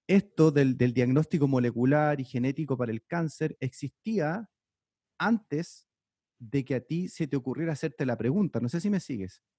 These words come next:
Nadie había llevado, eh, a nadie se le había ocurrido o hecho la pregunta de cómo nosotros,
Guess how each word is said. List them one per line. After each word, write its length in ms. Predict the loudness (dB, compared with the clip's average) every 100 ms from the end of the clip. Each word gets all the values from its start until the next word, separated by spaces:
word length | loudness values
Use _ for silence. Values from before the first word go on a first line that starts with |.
| _ _
Nadie 320 | -2 0 2
había 220 | 2 2
llevado, 800 | 2 2 2 4 4 2 0 -4 _
eh, 800 | -4 -2 -2 -2 -4 -6 -8 -12 _ -12
a 100 | -4
nadie 200 | -2 -2
se 140 | -2 -2
le 60 |
había 260 | -2 0 -2
ocurrido 600 | 0 0 2 2 4 6
o 60 | 4
hecho 180 | 2
la 140 | -2 -2
pregunta 720 | 0 0 0 0 -4 -4 -4 -12 _ _
de 180 | -4 -2
cómo 200 | 0 0
nosotros, 560 | -2 -4 -2 -4 -6